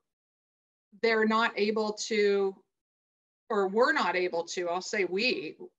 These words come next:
aren't able to necessarily talk about that as a, as a parent to our young children or to other children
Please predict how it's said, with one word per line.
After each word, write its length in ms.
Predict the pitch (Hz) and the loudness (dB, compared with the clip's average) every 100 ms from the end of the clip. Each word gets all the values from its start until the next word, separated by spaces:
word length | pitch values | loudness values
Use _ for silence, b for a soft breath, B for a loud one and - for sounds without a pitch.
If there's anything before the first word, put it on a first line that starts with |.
| - | -4
aren't 320 | 220 226 226 | 0 2 0
able 340 | 220 226 214 208 | 0 -2 -2 -6
to 180 | - 214 | -4 -4
necessarily 920 | 208 208 202 - 226 220 226 208 196 | -2 -2 -4 -4 0 2 2 0 -4
talk 400 | - 214 214 226 | -4 -2 -2 -2
about 340 | 190 180 180 | -2 0 -2
that 320 | 170 165 165 - _ _ _ _ _ | -2 -2 -4 -10 _ _ _ _ _
as 580 | 202 190 190 190 190 - _ 185 | -4 0 0 -2 -4 -12 _ -10
a, 520 | 180 175 175 175 175 _ _ _ _ _ _ - | -4 -4 -4 -4 -8 _ _ _ _ _ _ 0
as 160 | 214 196 | 2 2
a 60 | |
parent 800 | - - 262 311 254 180 170 - _ - | 0 -6 2 6 6 6 0 -8 _ -8
to 240 | - 220 - | 0 0 2
our 280 | 214 226 233 | 4 6 4
young 340 | 196 180 185 | 2 -2 -4
children 480 | - 185 170 165 - | -6 -4 -2 -2 -2
or 380 | 220 226 220 208 | 2 6 6 4
to 400 | - 285 294 247 | -2 -2 0 2
other 400 | 214 254 220 175 | 0 2 2 0
children 720 | - 202 190 185 180 185 | -4 -8 -6 -4 -2 -2